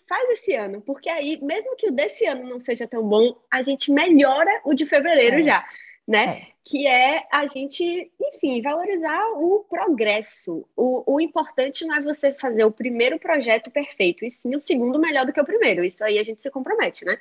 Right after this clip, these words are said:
Speaker 1: E você já tem
Speaker 2: Perfeito.
Speaker 1: notado essa evolução.
Speaker 2: A teoria é maravilhosa. Agora, <laughs> eu me cobro bastante, né? Eu queria fazer
Speaker 1: É.
Speaker 2: desde o primeiro perfeito. Então, foi um, um,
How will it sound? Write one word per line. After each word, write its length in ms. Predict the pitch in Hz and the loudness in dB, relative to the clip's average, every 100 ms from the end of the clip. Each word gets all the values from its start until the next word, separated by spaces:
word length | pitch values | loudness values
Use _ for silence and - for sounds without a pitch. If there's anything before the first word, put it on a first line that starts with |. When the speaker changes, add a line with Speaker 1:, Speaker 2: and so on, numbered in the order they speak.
| - - - - | -8 -20 -20 -6
Speaker 1:
E 60 | 202 | -4
você 220 | 214 226 | -2 0
já 60 | 220 | 2
tem 180 | 240 233 | 4 4
Speaker 2:
Perfeito. 120 | 254 | 2
Speaker 1:
notado 200 | 240 214 | 2 0
essa 160 | 220 233 | 0 -2
evolução. 420 | 240 262 - - | -4 -6 0 0
Speaker 2:
A 40 | |
teoria 520 | - 226 233 196 202 | 2 2 4 4 4
é 40 | 220 | 4
maravilhosa. 960 | 247 247 240 247 370 480 226 240 214 196 - - | 2 4 4 4 4 4 4 2 2 -2 -2 -4
Agora, 840 | 185 196 196 196 220 254 196 175 - _ | -6 -4 2 6 8 8 6 4 0 _
<laughs> 160 | _ | _
eu 120 | 165 180 | -4 0
me 100 | 226 | 0
cobro 320 | 233 165 226 | 4 2 4
bastante, 720 | 226 415 - 262 220 214 - | 4 2 2 0 0 -4 -10
né? 300 | 175 165 190 - | -12 -8 -8 -4
Eu 120 | 180 | -6
queria 340 | - 202 202 | -4 -4 -4
fazer 600 | 208 214 208 202 196 269 285 | -4 -2 0 2 4 4 4
Speaker 1:
É. 40 | |
Speaker 2:
desde 320 | 208 202 226 254 | 2 2 2 2
o 40 | |
primeiro 340 | 285 262 226 | 0 0 0
perfeito. 640 | 226 320 - 262 202 190 165 | 0 -4 -2 -2 -2 -4 -14
Então, 280 | 175 - 185 | -14 -10 -12
foi 500 | - - 208 226 240 | -12 -6 -4 -2 -4
um, 280 | 247 262 254 226 | -4 -6 -8 -6
um, 840 | 233 233 226 220 214 208 196 185 | -4 -4 -4 -4 -6 -8 -10 -14